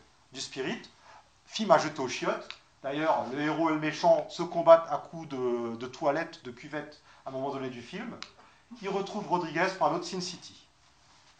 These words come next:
Et à côté, il y a, oula, il y a le summum de son art. La qualité est pas belle, mais franchement, euh, c'est mérité. Parce que le, le, le bouquin en lui-même, si on s'intéresse pas à Miller,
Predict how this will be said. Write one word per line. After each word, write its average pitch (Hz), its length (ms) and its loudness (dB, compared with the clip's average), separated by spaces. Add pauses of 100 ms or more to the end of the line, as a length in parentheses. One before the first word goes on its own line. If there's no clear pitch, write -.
(220)
Et 143 100 2
à 180 60 8
côté, 175 680 -2
il 135 60 -10
y - 20 -4
a, 147 340 0 (640)
oula, 120 220 -8 (180)
il 175 80 0
y - 20 4
a 180 40 4
le 180 100 4
summum 196 460 8
de 156 100 0
son 135 220 -2
art. 156 280 8 (240)
La 170 100 12
qualité 208 340 4
est 220 60 0
pas 180 140 10
belle, 180 380 6
mais 165 240 -4
franchement, 185 680 8
euh, 135 600 4 (100)
c'est - 180 2
mérité. 165 440 0 (240)
Parce 151 160 -2
que 175 80 0
le, 160 100 2 (320)
le, 139 100 -8
le 139 140 -10
bouquin 139 260 0
en 165 100 6
lui-même, 160 440 -2 (460)
si - 160 -6
on 175 80 -4
s'intéresse 165 360 0
pas 175 160 6
à - 20 0
Miller, 151 440 0